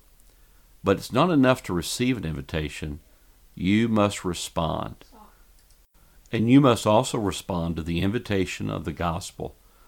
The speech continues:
by in-, turning away from your sins, your independent way of living apart from God, and placing your trust in Jesus Christ. Jesus Christ experienced so much of hell, so many hells,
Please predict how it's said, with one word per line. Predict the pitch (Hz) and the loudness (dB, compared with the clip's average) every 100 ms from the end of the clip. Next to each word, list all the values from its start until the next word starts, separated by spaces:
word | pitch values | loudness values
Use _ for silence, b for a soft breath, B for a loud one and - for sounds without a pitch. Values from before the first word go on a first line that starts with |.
| b b b b | b b b b
by | 104 107 | -2 0
in-, | 90 85 - _ - | 0 -2 -10 _ -10
turning | - 117 131 | 0 4 4
away | 151 135 123 | 4 4 2
from | 127 127 | 0 -2
your | 123 131 | -2 -4
sins, | - 95 82 80 85 - - b b b b | -6 -6 -6 -8 -12 -20 -20 b b b b
your | - 101 | -10 -6
independent | 104 113 135 139 135 135 - | 0 2 2 -2 -4 -4 -2
way | 113 113 | 0 0
of | 104 | 0
living | 95 92 90 95 101 | 0 0 0 -4 -8
apart | - - - 95 - | -14 -6 0 0 -2
from | 101 | -6
God, | 90 85 78 78 76 b b b b b | -4 -4 -4 -6 -10 b b b b b
and | 73 | -12
placing | - 92 90 98 | -2 -2 0 -2
your | 92 | -2
trust | 85 - 80 - 82 | -2 -2 -2 -4 -8
in | 76 | -8
Jesus | 82 80 82 92 | -6 -6 -6 -14
Christ. | - 85 73 76 - - _ b b b b b b b - | -10 -6 -4 -6 -14 -20 _ b b b b b b b -2
Jesus | 107 123 147 151 | 2 2 0 -8
Christ | - 101 92 92 87 | 0 2 4 0 -6
experienced | 78 - 92 87 - | -10 -6 -2 -2 -4
so | - - 117 127 | -8 0 2 2
much | 131 104 98 - | 0 0 -2 -4
of | 87 | -6
hell, | 85 78 71 | -4 -4 -6
so | - 143 143 | -6 -4 0
many | 139 147 160 | 2 0 0
hells, | 98 78 67 50 - | -4 -6 -8 -10 -16